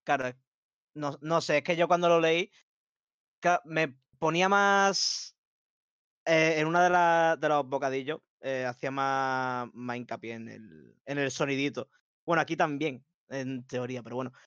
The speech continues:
Como en el sonidito, como si hubiese una canción de fondo que Black Maria estaba tocando, tocando un instrumento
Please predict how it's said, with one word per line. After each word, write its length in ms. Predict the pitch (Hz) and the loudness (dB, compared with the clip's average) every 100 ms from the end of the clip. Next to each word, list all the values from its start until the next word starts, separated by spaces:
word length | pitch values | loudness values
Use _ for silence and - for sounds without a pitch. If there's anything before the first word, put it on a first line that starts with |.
| _ _ _ _ | _ _ _ _
Como 160 | 165 160 | 0 2
en 40 | |
el 60 | 160 | 2
sonidito, 320 | 160 160 202 | 0 0 2
como 160 | 190 185 | 2 0
si 200 | - 170 | 2 2
hubiese 260 | 165 170 | 2 2
una 80 | 190 | 2
canción 300 | 185 175 185 | 2 0 0
de 80 | 175 | 2
fondo 260 | 202 190 196 | 2 2 0
que 80 | 156 | 0
Black 180 | 156 | 0
Maria 240 | 156 156 165 | 0 2 2
estaba 240 | 180 165 | 4 2
tocando, 760 | 151 147 143 139 139 135 131 - | 2 0 0 2 4 4 2 -4
tocando 340 | 139 131 135 135 | -4 -2 -2 -2
un 60 | |
instrumento 540 | 135 127 139 139 127 | -4 -4 -6 -6 -6